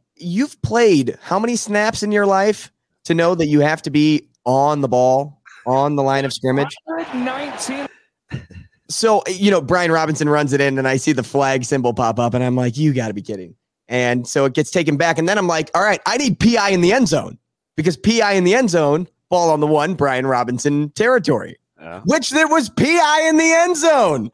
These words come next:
Speaker 3: Hey,
Speaker 1: I
Speaker 3: so,
Speaker 1: got it.
Speaker 3: so there were two or three egregious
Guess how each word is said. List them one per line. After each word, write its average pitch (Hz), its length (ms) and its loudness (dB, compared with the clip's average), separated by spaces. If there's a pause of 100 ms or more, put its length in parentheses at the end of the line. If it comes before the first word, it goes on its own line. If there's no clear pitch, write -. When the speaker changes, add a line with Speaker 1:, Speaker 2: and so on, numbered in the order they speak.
(140)
Speaker 3:
Hey, 147 80 2
Speaker 1:
I 151 140 2
Speaker 3:
so, 240 200 -2
Speaker 1:
got 330 260 2
it. 160 300 -2
Speaker 3:
so - 440 -2
there 165 280 2
were 180 460 0
two 185 720 -6
or 127 240 -4
three 131 480 -8
egregious 117 1600 -12